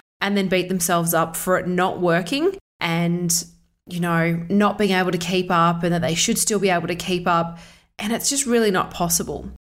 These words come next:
And I think it's a really big lesson and something to reflect on, that maybe it is, if you are going through these things, or if you see that some of these things will happen this year, that you factor that into your business and you get really clear on that now.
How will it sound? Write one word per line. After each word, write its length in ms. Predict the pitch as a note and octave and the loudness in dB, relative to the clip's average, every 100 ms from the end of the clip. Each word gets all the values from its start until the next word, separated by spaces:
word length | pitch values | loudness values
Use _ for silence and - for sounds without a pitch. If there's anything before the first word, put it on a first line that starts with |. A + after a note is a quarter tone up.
| _ - | _ -2
And 120 | G3+ | 2
I 80 | G#3 | 2
think 200 | G#3 A3 | 2 0
it's 180 | G#3+ G#3+ | 0 -2
a 60 | |
really 580 | F#3 F3 A3+ A#3+ B3+ - | -2 0 2 2 0 -2
big 300 | F3 G3+ E3+ | 0 0 2
lesson 480 | E3 D#3 E3 C4+ D4 | 0 2 0 -2 -2
and 240 | - F3 | -2 -2
something 320 | E3+ F#3+ F#3 | 0 0 -2
to 140 | F3 F3 | -4 -4
reflect 520 | D3+ D#3+ F3+ A3 - | -6 -4 -4 -4 -4
on, 220 | C#3+ D3+ D3+ | -4 -4 -2
that 180 | F#3 F#3+ | 0 2
maybe 340 | G3 G#3+ A#3 | 2 2 0
it 80 | A3+ | 0
is, 440 | - G3+ F#3+ - - - | 0 2 2 0 -4 -6
if 180 | G#3 G#3 | -4 0
you 160 | G3+ | 2
are 160 | F3+ G3+ | 4 2
going 260 | G3+ F#3+ | 0 -2
through 220 | F3+ F#3 E3+ | -2 -2 0
these 240 | D3 D#3+ | 0 -2
things, 340 | D#3+ A#2 F#3 G3+ | -4 -2 -2 -2
or 240 | E3+ F3+ | 0 0
if 120 | F3+ | 0
you 100 | F#3+ | -2
see 340 | F#3 - G3 G#3+ | 0 0 2 0
that 140 | F#3+ | 0
some 160 | - G3 | -2 -2
of 120 | F#3 | -4
these 220 | F3+ E3+ | -4 -4
things 280 | E3+ F3 E3+ | -4 -2 -2
will 260 | E3 G3 A#3+ | 2 2 2
happen 300 | F#3+ F3 D#3+ | -2 -4 -2
this 240 | E3 - | -2 -2
year, 300 | D3+ G2+ - - | -2 -2 -4 -4
that 140 | G#3 | -4
you 100 | G3+ | -2
factor 400 | F3 A3 G#3 - | -2 -4 -4 -2
that 140 | A#3+ G#3+ | 0 2
into 260 | F#3+ E3+ | 0 0
your 100 | F#3 | 0
business 540 | E3+ F3+ F#3 E3 D3 - | 0 0 0 0 -2 -2
and 160 | E3+ F3+ | -2 0
you 60 | |
get 180 | F3 - | 0 0
really 240 | F#3+ F3+ | 0 0
clear 320 | E3+ - F3+ E3 | -2 -2 0 2
on 140 | D#3+ | 0
that 220 | D3+ D3 | -2 -2
now. 420 | D#3 D#3+ C#3+ E2 | -2 -2 -2 -6